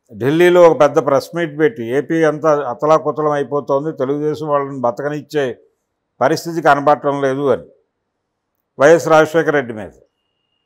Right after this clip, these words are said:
So, దాని కొనసాగింపే ఇప్పుడు జరుగుతోంది. ఇప్పుడు జగన్మోహన్ రెడ్డి గారు కూడా ఈ దాడులన్నింటినీ తీసుకెళ్ళి ఢిల్లీ లెవెల్లో ఫోకస్ చేయొచ్చు.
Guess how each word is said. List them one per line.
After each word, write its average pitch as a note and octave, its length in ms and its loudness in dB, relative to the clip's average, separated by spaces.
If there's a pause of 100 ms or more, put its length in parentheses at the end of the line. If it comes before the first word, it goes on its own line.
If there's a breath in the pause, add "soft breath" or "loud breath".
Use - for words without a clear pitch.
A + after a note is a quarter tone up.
(1300)
So, G#3 200 4 (600)
దాని C#3+ 380 2
కొనసాగింపే F3+ 840 2
ఇప్పుడు E3 220 -2
జరుగుతోంది. D#3 500 -2 (1400)
ఇప్పుడు D3 200 -6
జగన్మోహన్ F3 640 0
రెడ్డి F3 220 -2
గారు F3 200 2
కూడా E3 240 0
ఈ E3+ 200 -2
దాడులన్నింటినీ E3 880 0
తీసుకెళ్ళి E3 580 -6
ఢిల్లీ D3+ 360 -2
లెవెల్లో E3 380 2
ఫోకస్ D#3+ 440 -2
చేయొచ్చు. C#3+ 360 -8